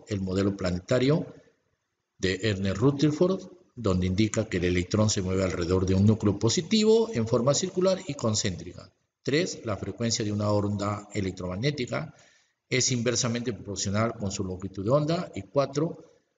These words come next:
Arnold Sommerfeld sostuvo que también los electrones, además de seguir órbitas circulares, también seguían órbitas elípticas. De estas, ¿cuáles son ciertas?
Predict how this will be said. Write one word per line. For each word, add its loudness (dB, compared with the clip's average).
Arnold 0
Sommerfeld 0
sostuvo 0
que 2
también 4
los 4
electrones, 0
además 4
de 4
seguir 2
órbitas 0
circulares, 2
también 0
seguían -2
órbitas -2
elípticas. -12
De 2
estas, 0
¿cuáles -2
son -2
ciertas? 0